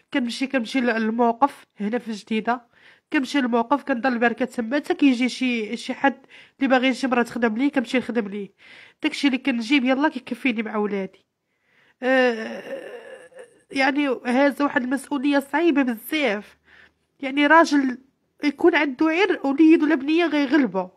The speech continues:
غيكون مغلوب من جهته. ما ادراك انا عندي خمسه الوليدات، يعني اللي كنضل ندبر ونكافح غير باش نوصل لهم ديك المعيشه ديالهم.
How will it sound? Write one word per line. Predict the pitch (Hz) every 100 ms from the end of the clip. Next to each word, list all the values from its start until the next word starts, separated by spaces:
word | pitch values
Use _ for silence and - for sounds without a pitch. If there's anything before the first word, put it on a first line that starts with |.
| -
غيكون | 254 - 285
مغلوب | 247 254 320 240 185
من | 226
جهته. | 220 240 214 214 196 - _ - - - _ -
ما | 320
ادراك | 311 302 415 -
انا | 302 320
عندي | 294 254 302
خمسه | 302 269 - -
الوليدات، | 269 254 240 202 196 - - _ _ - - -
يعني | 269
اللي | 302
كنضل | 311 277 277
ندبر | 262 240 294 392 311
ونكافح | 285 - 392 - 370 - - - - 320
غير | 440
باش | 381 403 320
نوصل | 320 330 311
لهم | 359 320
ديك | 294 - 294 -
المعيشه | 269 269 320 403 403 339
ديالهم. | 247 262 214 185